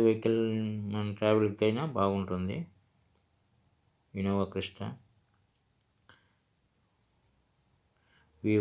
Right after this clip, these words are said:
వెర్షన్ అది. ఫ్రెండ్స్, మన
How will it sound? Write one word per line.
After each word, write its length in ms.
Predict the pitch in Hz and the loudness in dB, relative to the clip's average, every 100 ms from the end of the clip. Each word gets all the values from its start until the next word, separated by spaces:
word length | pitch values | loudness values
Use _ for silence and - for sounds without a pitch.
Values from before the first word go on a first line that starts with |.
| 101 | 4
వెర్షన్ 340 | 95 - 95 90 | 2 -2 -4 -4
అది. 200 | 101 160 - - _ _ _ _ _ _ _ _ _ _ _ _ _ _ _ _ _ _ _ _ _ _ _ _ _ _ _ _ _ _ _ _ _ _ _ - | -6 -8 -12 -20 _ _ _ _ _ _ _ _ _ _ _ _ _ _ _ _ _ _ _ _ _ _ _ _ _ _ _ _ _ _ _ _ _ _ _ -6
ఫ్రెండ్స్, 340 | 107 113 113 110 | -2 -2 -2 -2
మన 120 | 107 | -2